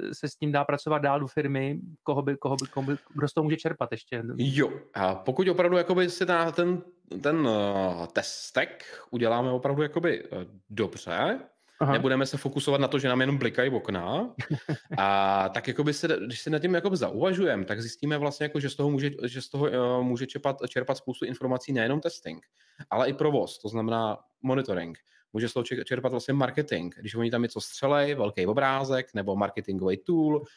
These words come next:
Speaker 2: tak to může hnedka zařvat. Hele, něco se tam prostě,
Speaker 1: Jo,
Speaker 2: nějaká
Speaker 1: jo, jo.
Speaker 2: metrika rychlostní, že jo, se prostě jako zvýšila a tak podobně. A sales, porovnávání třeba jakoby s konkurencí, jo, a tak dál,
Speaker 1: Hmm.
Speaker 2: a sales, sales, eh, business metriky,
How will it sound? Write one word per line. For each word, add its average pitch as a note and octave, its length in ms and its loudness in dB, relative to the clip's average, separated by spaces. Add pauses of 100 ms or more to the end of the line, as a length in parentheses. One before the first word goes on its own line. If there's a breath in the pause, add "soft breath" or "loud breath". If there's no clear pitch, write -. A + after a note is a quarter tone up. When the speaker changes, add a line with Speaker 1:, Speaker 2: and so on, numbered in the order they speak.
(140 loud breath)
Speaker 2:
tak A#2 120 -4
to C3 80 0
může C3 160 2
hnedka C#3 260 0
zařvat. B2+ 340 0
Hele, A2+ 180 2
něco G#2 220 -2
se A#2 100 -10
tam A#2 160 -4
prostě, G#2+ 260 -6 (600 soft breath)
Speaker 1:
Jo, C#3 80 0
Speaker 2:
nějaká A#2+ 120 2
Speaker 1:
jo, B2+ 60 -2
jo. G2 60 2
Speaker 2:
metrika C3+ 400 2
rychlostní, B2 580 -2
že A2 80 -4
jo, G2 180 -2 (100)
se - 140 -12
prostě - 220 -10
jako F#2 140 -8
zvýšila A2+ 380 -4
a G#2+ 100 0
tak - 200 -6
podobně. A2+ 360 0 (380 loud breath)
A G2 120 2
sales, C3 520 -2 (200)
porovnávání G2+ 640 2
třeba G2+ 220 -4
jakoby G2+ 240 -4
s - 60 -14
konkurencí, A#2 760 -2 (280 soft breath)
jo, F#2 160 0
a G2 100 -2
tak G#2+ 160 -2
dál, G#2+ 220 4
Speaker 1:
Hmm. B2 100 0
Speaker 2:
a G2+ 140 2
sales, A2 360 -4 (160)
sales, G#2 280 -2
eh, G#2 260 0
business A#2 280 -2
metriky, G2+ 440 -4